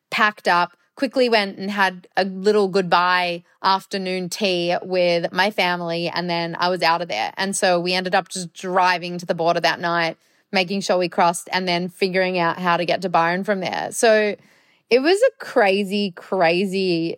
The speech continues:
day and time. And I remember in those moments when we were like, "Let's just go," Renan hesitated for a sec and he was like, "Oh,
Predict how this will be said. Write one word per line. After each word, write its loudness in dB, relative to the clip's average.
day 0
and -6
time. -2
And -2
I 0
remember 0
in -8
those -4
moments -4
when 2
we 2
were 4
like, 2
"Let's 0
just -6
go," 2
Renan 2
hesitated -2
for -2
a 0
sec 0
and -2
he 0
was 2
like, 2
"Oh, 2